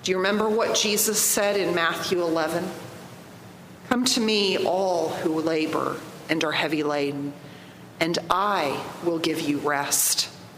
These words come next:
Sabbatismos. In other words, if we're looking for the true rest that God offers, the way we get there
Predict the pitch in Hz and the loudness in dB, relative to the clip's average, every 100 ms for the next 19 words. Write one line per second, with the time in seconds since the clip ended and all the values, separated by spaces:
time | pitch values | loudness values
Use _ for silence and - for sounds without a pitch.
0 | - - - - - - - - 208 196 | -18 -18 -20 -20 -20 -18 -2 2 4 4
1 | 175 - 233 214 - 165 143 - - - | 2 2 2 2 4 4 4 2 2 0
2 | - - - - - - - - - - | -4 -14 -18 -18 -18 -20 -18 -18 -18 -18
3 | - - - - - - 214 233 269 254 | -18 -18 -18 -20 -8 0 2 4 4 4
4 | 214 214 233 - 220 214 214 262 262 262 | 4 4 2 2 2 4 4 2 2 2
5 | 220 - 226 208 175 160 - - 247 254 | 2 2 2 2 2 2 2 2 2 2
6 | 240 220 180 151 - - - - 165 156 | 2 2 2 4 2 2 0 0 2 2
7 | - 214 240 - - 139 139 - - - | 2 2 2 2 0 0 2 2 0 -4
8 | - - - - - - - 175 226 311 | -14 -16 -18 -18 -18 -20 -4 0 2 2
9 | 220 - 240 - - - - | 2 2 0 0 0 0 -2